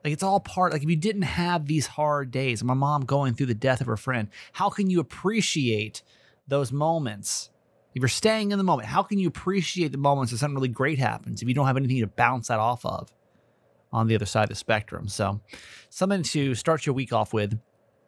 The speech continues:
is this week may be filled with moments that aren't so wonderful, right? And, like, that's okay.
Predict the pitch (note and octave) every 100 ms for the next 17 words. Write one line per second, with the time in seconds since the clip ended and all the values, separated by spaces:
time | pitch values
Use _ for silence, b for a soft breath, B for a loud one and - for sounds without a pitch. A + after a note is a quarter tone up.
0 | _ _ - - C#3+ - F#3 - A3 F#3+
1 | F#3 E3 D#3+ - F3 F3+ D3 D#3+ C3+ D#3
2 | D#3 C3 - C3 D3+ C3 - C#3+ D3 -
3 | - A#2+ D3 A2 - - _ _ _ _
4 | _ - C#3 E3+ - B2+ C3 A#2+ E3 F3
5 | - D3 B2 -